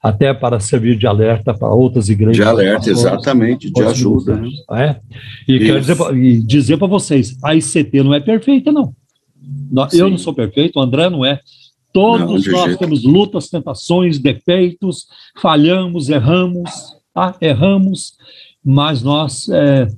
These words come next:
Speaker 1: queremos fazer o melhor e nem sempre acertamos. Mas Deus é misericordioso. E é
Speaker 2: Vamos
Speaker 1: a
Speaker 2: buscando
Speaker 1: pura
Speaker 2: em Deus,
Speaker 1: misericórdia
Speaker 2: né?
Speaker 1: de Deus. É a pura misericórdia de Deus. Ele tem nos guardado, não é outra coisa. Amém?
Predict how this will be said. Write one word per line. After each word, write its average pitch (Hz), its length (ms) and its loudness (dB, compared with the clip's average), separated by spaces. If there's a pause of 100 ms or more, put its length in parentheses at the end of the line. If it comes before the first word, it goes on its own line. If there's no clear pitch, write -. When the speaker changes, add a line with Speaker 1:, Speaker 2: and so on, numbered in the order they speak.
(220)
Speaker 1:
queremos 185 340 0
fazer 160 220 -2
o 180 80 -2
melhor 156 400 -4 (260)
e 135 60 2
nem 143 240 4
sempre 151 280 -2
acertamos. - 680 -6 (380)
Mas 156 520 -2 (760)
Deus 139 360 2
é - 60 0
misericordioso. 113 1040 0 (460)
E 139 100 6
é 156 60 2
Speaker 2:
Vamos 123 220 2
Speaker 1:
a 110 40 -8
Speaker 2:
buscando 254 380 2
Speaker 1:
pura 139 120 2
Speaker 2:
em 120 60 4
Deus, 117 340 2
Speaker 1:
misericórdia - 180 0
Speaker 2:
né? - 60 -4
Speaker 1:
de 107 60 -6
Deus. 98 160 -10
É 131 80 -4
a 151 100 0
pura 247 400 0
misericórdia 165 680 -2
de 131 40 -18
Deus. 101 280 -2
Ele 127 100 2
tem 147 160 0
nos 139 140 -2
guardado, 107 400 -4
não 127 80 -2
é 135 40 2
outra 143 240 -2
coisa. - 260 -12 (420)
Amém? 156 420 2